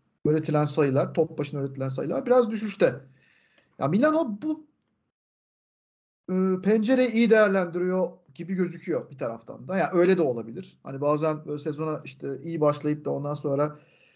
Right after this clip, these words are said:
e, fake sürprizler olur ya. Çok iyi başlarlar. Ondan sonra mesela geçen sene Žalgiris biraz bunu yaşamıştı. İyi başlayıp ondan sonra devamını getiremedi. Veya işte N B A'de Orlando Magic yaşamıştı geçen senenin başında bunu.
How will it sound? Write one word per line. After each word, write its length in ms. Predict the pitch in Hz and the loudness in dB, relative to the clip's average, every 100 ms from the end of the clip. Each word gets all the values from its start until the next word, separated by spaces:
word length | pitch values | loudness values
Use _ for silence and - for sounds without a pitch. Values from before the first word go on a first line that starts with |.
| _ - | _ -12
e, 340 | 110 117 - | -4 -4 -4
fake 300 | 135 190 196 | 0 4 4
sürprizler 520 | 196 185 - 170 151 | 2 -8 -4 -2 2
olur 220 | 175 196 220 | 4 4 0
ya. 240 | 127 110 - | -2 -4 -12
Çok 200 | - 156 | -6 -2
iyi 100 | 151 | 0
başlarlar. 480 | 143 131 127 120 180 | 0 -2 -4 2 2
Ondan 240 | 151 147 | 2 -2
sonra 160 | 151 147 | -6 -6
mesela 200 | 131 160 | -2 0
geçen 240 | 151 170 | 2 0
sene 180 | 151 156 | 0 -2
Žalgiris 420 | 147 151 147 147 - _ _ - | 2 2 2 -2 -6 _ _ -8
biraz 240 | 139 131 127 | -2 -2 -2
bunu 120 | 123 | -8
yaşamıştı. 580 | 120 127 120 - - 208 _ _ _ _ _ - | -10 -12 -16 -14 -14 -14 _ _ _ _ _ -6
İyi 180 | 143 135 | -2 -2
başlayıp 300 | 131 151 147 | -2 -4 -4
ondan 180 | 131 | -2
sonra 200 | 131 135 | -4 -2
devamını 380 | 131 127 120 127 | 0 0 0 -4
getiremedi. 560 | 131 131 131 131 131 - _ - | -4 -4 -4 -4 -4 -8 _ 0
Veya 180 | 139 131 | 4 4
işte 280 | 131 139 131 | 2 -2 0
N 180 | 151 143 | 0 4
B 120 | 147 | 4
A'de 100 | 147 | 6
Orlando 420 | 147 147 147 143 | 6 4 2 0
Magic 300 | 143 135 131 | -2 -2 -4
yaşamıştı 400 | 127 120 123 - | -6 -8 -14 -12
geçen 280 | 127 123 123 | -10 -8 -8
senenin 280 | 120 120 123 | -8 -10 -10
başında 320 | - 127 120 | -10 -8 -8
bunu. 240 | 120 233 | -8 -8